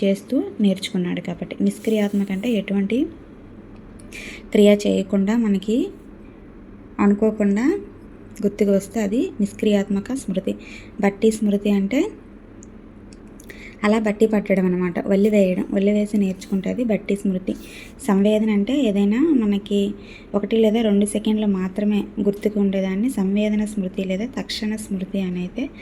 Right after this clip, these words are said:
అంటారనమాట. నెక్స్ట్ సామీప్య వికాస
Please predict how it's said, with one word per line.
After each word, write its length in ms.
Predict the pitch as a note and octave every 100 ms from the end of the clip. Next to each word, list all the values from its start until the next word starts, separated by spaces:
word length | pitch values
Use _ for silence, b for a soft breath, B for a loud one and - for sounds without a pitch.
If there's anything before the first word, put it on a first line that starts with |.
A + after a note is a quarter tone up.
| B B B B - - C#4
అంటారనమాట. 680 | G3 F#3 F3+ F3 F3 F#2 -
నెక్స్ట్ 2250 | - - - - - - - - - - - - - - - - - - - - - A3 A3
సామీప్య 480 | G3 G#3+ A3 A3+ G3+
వికాస 580 | G3+ G3+ G3+ G3+ A3